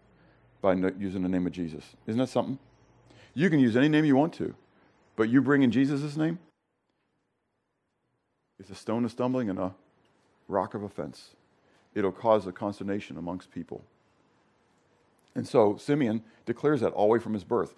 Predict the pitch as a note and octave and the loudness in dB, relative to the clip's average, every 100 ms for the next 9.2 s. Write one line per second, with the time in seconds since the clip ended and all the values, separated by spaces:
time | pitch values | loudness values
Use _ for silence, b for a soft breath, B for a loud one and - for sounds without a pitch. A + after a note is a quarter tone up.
0 | b b A2 A2 A#2+ A#2 - A2+ - G#2+ | b b -8 -6 2 2 2 -6 -2 2
1 | G#2+ E2 - _ b b b B2 A2+ E3 | 2 2 -4 _ b b b -2 4 4
2 | D3+ C3+ C3 B2 A#2+ A#2 A2 G#2+ G#2+ A2 | 4 0 0 -2 -2 -2 0 0 2 2
3 | D#2+ C#2+ _ b b b B2+ A#2+ C#3 C#3 | 0 -8 _ b b b -4 0 0 0
4 | C#3 D#3+ G2+ F2+ A2+ C#3+ D3 C3 - A2 | -2 -4 -4 -4 -4 -2 -2 -4 -6 -4
5 | A2+ A2 B B A#2 - D#3+ D#3+ D#3+ C#3+ | -4 -6 B B -8 -2 2 4 2 -4
6 | C3 - C3+ C3 - A2+ A2+ G#2+ b b | -6 -6 -6 -6 -6 -4 -2 -4 b b
7 | _ _ C#3 C#3+ D3 D#3 D3+ C3 _ - | _ _ 2 4 6 4 -2 -8 _ -20
8 | - - B2 F#2 E2 - _ - G#2+ A2+ | -10 0 0 0 -4 -12 _ -2 2 4
9 | G2+ D#3 | 4 0